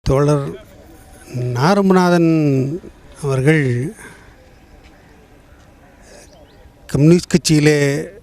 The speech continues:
இருந்து செயல்பட்டது அப்படிங்கிறது ஒரு விஷயம். எழுத்தாளர், பல்வேறு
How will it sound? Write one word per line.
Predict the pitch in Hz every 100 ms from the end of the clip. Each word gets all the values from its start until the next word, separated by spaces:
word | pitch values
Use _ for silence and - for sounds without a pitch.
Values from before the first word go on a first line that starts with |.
| - - - - - - - - - 143
இருந்து | 135 135 135
செயல்பட்டது | 143 135 127 123 127 131 127 165 170
அப்படிங்கிறது | 117 123 123 120 120
ஒரு | 120 117
விஷயம். | 120 131 120 165 - - - - - - - - - - - - - - - - - - - - - - 156
எழுத்தாளர், | 165 - 151 147 147 - - - - - - - - - - - -
பல்வேறு | 156 175 190 208 202